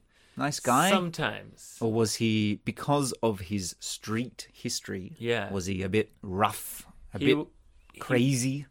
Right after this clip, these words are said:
Speaker 2: Yeah, he used to fight dogs a lot.
Speaker 1: Wow,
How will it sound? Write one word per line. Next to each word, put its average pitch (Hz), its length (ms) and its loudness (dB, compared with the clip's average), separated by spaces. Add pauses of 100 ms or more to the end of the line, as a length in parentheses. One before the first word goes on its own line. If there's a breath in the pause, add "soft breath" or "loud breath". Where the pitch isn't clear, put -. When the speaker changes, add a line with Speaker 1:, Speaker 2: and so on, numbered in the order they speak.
(100)
Speaker 2:
Yeah, 127 320 0
he 120 180 -6
used 139 320 -2
to 156 120 -8
fight 123 500 -6
dogs 101 640 -4
a 98 60 -4
lot. 95 420 -2
Speaker 1:
Wow, - 200 -14